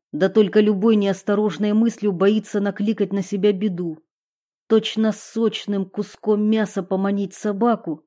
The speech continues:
страшится одним своим именем привлечь тени по его душу и плоть.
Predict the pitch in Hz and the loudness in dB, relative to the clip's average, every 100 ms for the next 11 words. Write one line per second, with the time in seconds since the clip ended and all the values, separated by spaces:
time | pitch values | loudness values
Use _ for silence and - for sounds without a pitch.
0 | _ - - 180 185 180 - 196 - 202 | _ -20 -8 -2 -2 -2 -6 -6 -6 -6
1 | 196 175 185 180 202 185 - 190 196 196 | -2 -2 -2 -2 -4 -6 -6 -2 0 -2
2 | 185 175 202 185 175 175 170 - 180 175 | -6 -8 -4 -2 0 0 -2 -2 -2 -2
3 | 185 185 - - _ 208 214 185 175 160 | -2 -2 -4 -16 _ -2 2 2 0 -4
4 | - 180 180 175 185 160 170 196 - - | -4 -2 -2 -2 -6 -4 -6 -6 -8 -8
5 | 196 190 185 196 196 180 165 151 - | -6 -6 -8 -6 -4 -2 -4 -8 -18